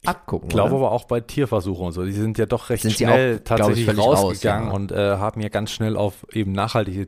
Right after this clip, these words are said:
Speaker 1: Ja.
Speaker 2: Themen gesetzt und die auch, ich sag mal, irgendwo sympathisch wirken. L'Oréal ist da ein-, meiner Meinung nach schon sehr, sehr weit und
Speaker 1: Mhm.
Speaker 2: man erkennt ja auch, dass sie schon seit zweitausendfünf anfangen, hier C O zwei zu reduzieren,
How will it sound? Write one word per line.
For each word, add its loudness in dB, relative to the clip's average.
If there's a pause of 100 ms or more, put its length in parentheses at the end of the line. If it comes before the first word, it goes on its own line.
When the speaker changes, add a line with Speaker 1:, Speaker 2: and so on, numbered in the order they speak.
(120)
Speaker 1:
Ja. 4
Speaker 2:
Themen -2
gesetzt -2
und -4
die -4
auch, -2
ich -12
sag -4
mal, -4
irgendwo -4
sympathisch -6
wirken. -4 (240)
L'Oréal 0
ist -4
da -2 (100)
ein-, -8
meiner -2
Meinung -2
nach -4
schon -8
sehr, -2
sehr -4
weit -2 (300)
und 4
Speaker 1:
Mhm. 2
Speaker 2:
man 0
erkennt -2
ja 0
auch, -2
dass -4
sie -2
schon -4
seit -4
zweitausendfünf -4
anfangen, -4
hier -4
C -8
O -4
zwei -8
zu -4
reduzieren, -4